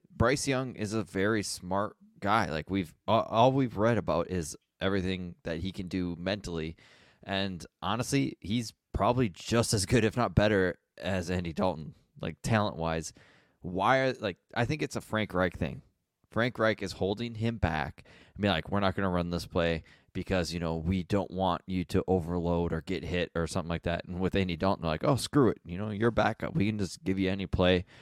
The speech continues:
five step drops, and you can get hit as much as you want." Like, give Bryce a little more leash. Let him do things. And I think after today,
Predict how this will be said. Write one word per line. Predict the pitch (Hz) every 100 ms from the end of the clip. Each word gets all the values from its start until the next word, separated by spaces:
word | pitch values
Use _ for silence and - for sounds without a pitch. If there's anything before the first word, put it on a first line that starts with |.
| - - -
five | - 190 104 -
step | - 90
drops, | - 92 90 90 -
and | - 90 95
you | 92
can | 98
get | 95 85
hit | 90 90
as | 87 76
much | 90 80
as | 76
you |
want." | 87 82 - - _ _ _ _ _ -
Like, | 78 - _ _ _ _ _ -
give | 101 117 110
Bryce | 104 101 98 90
a |
little | 90 92
more | 90 85 87 87 85 82 - _ _ _ -
leash. | 98 104 85 - - - -
Let | 107 117
him | 104
do | 101 113
things. | - 80 73 95
And | 92
I |
think | 87 117 -
after | 85 90 - 87
today, | - 85 85 85